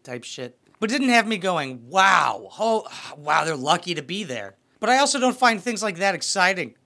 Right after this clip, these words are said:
really. I'm like, "Wow, a building. This ain't no pyramid." Comment down below what you guys think. And thank you so much for watching and listening everywhere, guys. I appreciate you so fucking much. Yo, if I've ever made you laugh and you wanna help support this channel, I actually have a Patreon with a Patreon podcast on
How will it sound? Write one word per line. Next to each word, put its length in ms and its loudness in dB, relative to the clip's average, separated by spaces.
really. 420 -4
I'm 80 -10
like, 160 -4
"Wow, 380 -2
a 80 -10
building. 500 -6
This 180 -2
ain't 160 6
no 140 6
pyramid." 720 2
Comment 400 4
down 220 4
below 180 2
what 140 0
you 120 -4
guys 280 -2
think. 280 -8
And 100 -4
thank 200 2
you 40 -2
so 140 -2
much 140 -2
for 80 -6
watching 320 -2
and 60 -4
listening 280 -6
everywhere, 300 -4
guys. 240 -2
I 60 -2
appreciate 540 -8
you 60 -10
so 220 -4
fucking 320 -10
much. 320 -14
Yo, 140 2
if 80 0
I've 100 0
ever 180 0
made 180 -4
you 80 -8
laugh 260 0
and 80 -10
you 60 -6
wanna 120 -2
help 160 -4
support 360 -8
this 140 -8
channel, 340 -8
I 140 -4
actually 240 -2
have 80 -4
a 60 -4
Patreon 580 -8
with 120 -10
a 20 -10
Patreon 520 -4
podcast 560 -4
on 200 -6